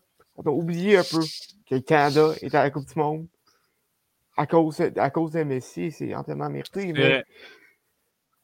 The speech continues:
Speaker 1: on s'est rendu à la Coupe du monde pour la première fois en, en trente-six ans. Le Canada a marqué son premier but de, de l'his-, de l'histoire de son pays, ben, en fait, du Can-, du Canada à la Coupe du monde.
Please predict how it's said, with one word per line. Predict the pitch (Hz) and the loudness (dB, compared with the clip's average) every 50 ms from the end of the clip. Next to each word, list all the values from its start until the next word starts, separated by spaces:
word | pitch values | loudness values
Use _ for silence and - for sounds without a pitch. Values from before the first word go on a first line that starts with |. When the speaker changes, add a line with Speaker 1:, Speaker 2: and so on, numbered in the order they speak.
| _ _ - - - - | _ _ -20 -18 -12 -10
Speaker 1:
on | 180 151 | -8 -2
s'est | - 202 202 | 0 2 4
rendu | 190 202 220 - | 4 4 4 4
à | 415 | 2
la | 403 | 2
Coupe | - 220 180 | 2 0 0
du | 180 | 0
monde | 196 208 214 202 | 2 2 2 2
pour | 196 | 0
la | 160 151 | -4 -2
première | 139 180 170 165 165 | 0 0 0 0 0
fois | 185 190 175 160 147 - - - | -2 -4 -6 -6 -8 -12 -12 -10
en, | 143 143 | -8 -8
en | 147 | -8
trente-six | - - 170 170 151 - - - 147 147 | -4 -2 -2 -2 -2 -4 -8 -10 -6 -4
ans. | 156 147 - 156 - _ _ _ _ _ _ _ _ _ _ _ _ _ _ _ _ _ _ _ _ _ _ _ _ _ - | -4 -4 -4 -8 -14 _ _ _ _ _ _ _ _ _ _ _ _ _ _ _ _ _ _ _ _ _ _ _ _ _ -8
Le | 170 | 0
Canada | - 226 220 214 208 254 262 | 4 4 4 6 6 4 2
a | 233 | 2
marqué | 196 175 - - | 0 -4 -6 -4
son | - 208 180 | -4 -4 -2
premier | - 196 185 175 160 151 | -2 -2 -2 -2 -2 -2
but | 131 139 147 160 - - _ _ _ _ _ _ _ _ - | -4 -6 -10 -12 -14 -18 _ _ _ _ _ _ _ _ 2
de, | 151 147 143 139 139 123 101 101 - - | 4 6 6 6 4 2 -2 -6 -8 -8
de | 110 | -8
l'his-, | 113 131 - - _ _ _ _ - - _ _ - | -8 -8 -10 -16 _ _ _ _ -20 -20 _ _ -6
de | 123 | -6
l'histoire | 139 156 151 - - 202 196 185 180 185 190 185 185 - _ _ - - - _ _ _ _ _ _ _ _ _ | -6 -6 -8 -4 0 4 6 6 6 6 4 0 -4 -10 _ _ -20 -20 -20 _ _ _ _ _ _ _ _ _
de | - 185 | -2 -2
son | 180 - 196 190 | 0 0 0 0
pays, | 170 180 165 175 190 196 - - - - - | 0 -2 -4 -4 -4 -8 -8 -8 -10 -6 -4
ben, | - 151 - | -4 -4 -4
en | - | -4
fait, | - - - - - _ _ _ _ _ _ _ _ _ - - - _ _ _ - | -6 -8 -10 -10 -12 _ _ _ _ _ _ _ _ _ -20 -20 -20 _ _ _ -12
du | - | -2
Can-, | - 226 214 175 160 | 0 2 2 2 2
du | 156 - - | -2 -2 -2
Canada | 233 214 190 185 196 | 0 0 2 2 0
à | 202 | 0
la | 190 | -2
Coupe | - 170 - | -4 -8 -10
du | - - | -6 -4
monde. | 165 160 175 185 180 185 | -2 -2 -2 -4 -6 -10